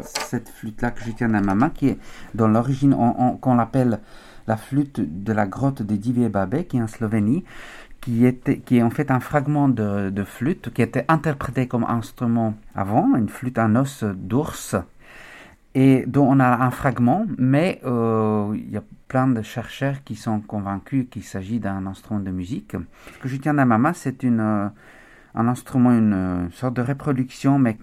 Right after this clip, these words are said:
complétée, euh, qui serait donc le premier instrument de l'humanité. C'est, on est à, à peu près moins cinquante mille. Donc, on, c'est au moment où,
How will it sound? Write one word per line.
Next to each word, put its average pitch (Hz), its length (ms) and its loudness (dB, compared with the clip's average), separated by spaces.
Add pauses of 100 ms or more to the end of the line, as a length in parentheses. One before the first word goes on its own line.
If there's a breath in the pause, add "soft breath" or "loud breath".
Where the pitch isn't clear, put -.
complétée, 117 520 -2 (420)
euh, 101 360 2 (120)
qui - 100 -4
serait - 320 0
donc 131 280 2
le 110 120 2
premier 123 300 2
instrument 117 600 0 (140)
de - 320 -6
l'humanité. 110 600 2
C'est, - 260 -8
on 104 220 2
est 110 100 2
à, 101 320 -2
à 90 80 -6
peu 127 120 -14
près 117 160 -4
moins 117 280 2
cinquante 120 420 -6
mille. 110 340 -2 (640 loud breath)
Donc, 107 160 0 (160)
on, 113 200 0
c'est - 220 -4
au 113 60 4
moment 117 460 4
où, 135 400 2